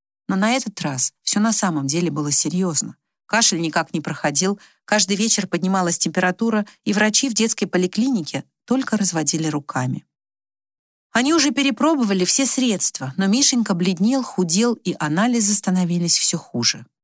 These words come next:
Какая-то непонятная болезнь как будто душила его. Особенно плохо было по ночам.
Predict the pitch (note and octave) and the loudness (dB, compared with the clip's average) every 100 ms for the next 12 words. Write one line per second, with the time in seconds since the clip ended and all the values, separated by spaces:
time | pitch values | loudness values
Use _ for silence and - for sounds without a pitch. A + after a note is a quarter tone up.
0 | _ _ _ _ _ - G3 B3 B3+ F#3+ | _ _ _ _ _ -6 -2 0 0 2
1 | F#3+ G3+ A3 A3+ G#3+ F3+ D#3+ E3+ A3 A#3+ | 2 2 2 2 2 2 2 2 2 2
2 | G3+ F#3 F#3 G3 G#3+ G3 E3 G3+ - A#3+ | 2 0 0 0 0 -4 0 2 2 2
3 | F#3+ C3 - - D#2+ - _ _ _ _ | 0 -2 -6 -12 -16 -20 _ _ _ _
4 | _ - D#3+ - A3+ G#3+ G3+ F#3 F#3 F3+ | _ -2 0 2 2 0 0 0 -2 0
5 | E3 D3+ C#3+ C#3+ C#3+ D3 C#3+ - A2 D#3 | -2 -2 -2 -4 -4 -2 -2 -2 -6 -8